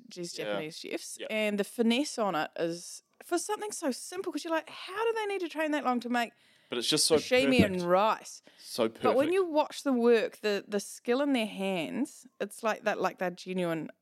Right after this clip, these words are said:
Speaker 1: just artists.
Speaker 2: It's that muscle memory as well. They could
Speaker 1: Oh.
Speaker 2: probably do it with their eyes closed.
Speaker 1: Hundred percent.
Speaker 2: Like,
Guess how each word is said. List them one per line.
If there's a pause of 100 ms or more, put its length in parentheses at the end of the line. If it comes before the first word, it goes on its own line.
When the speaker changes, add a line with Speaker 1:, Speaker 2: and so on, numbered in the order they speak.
(120)
Speaker 1:
just
artists.
Speaker 2:
It's
that
muscle
memory
as
well. (120)
They
could
Speaker 1:
Oh.
Speaker 2:
probably
do
it
with
their
eyes
closed. (300)
Speaker 1:
Hundred
percent.
Speaker 2:
Like,